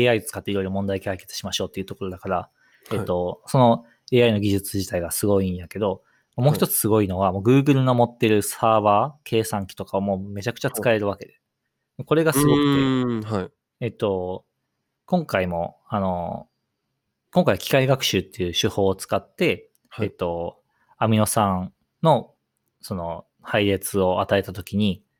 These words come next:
Speaker 2: はい。
Speaker 1: 立体構造を予測しましょうみたいなのをやったんやけど、それを学習する時に、大体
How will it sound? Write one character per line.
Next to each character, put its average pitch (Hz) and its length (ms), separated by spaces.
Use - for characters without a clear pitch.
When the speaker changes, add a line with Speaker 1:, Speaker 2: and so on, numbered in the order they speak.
Speaker 2:
は - 180
い。 - 40
Speaker 1:
立 110 120
体 104 100
構 110 160
造 95 80
を 92 40
予 92 40
測 85 160
し 98 80
ま 101 80
し - 100
ょ 101 60
う - 20
み 90 60
た 85 80
い - 20
な 82 80
の 98 60
を 113 60
や 107 60
っ - 80
た - 80
ん 92 40
や 87 40
け 95 60
ど、 95 80
そ - 120
れ 160 60
を 147 60
学 127 180
習 143 180
す - 120
る 131 60
時 131 200
に、 120 180
大 123 240
体 120 400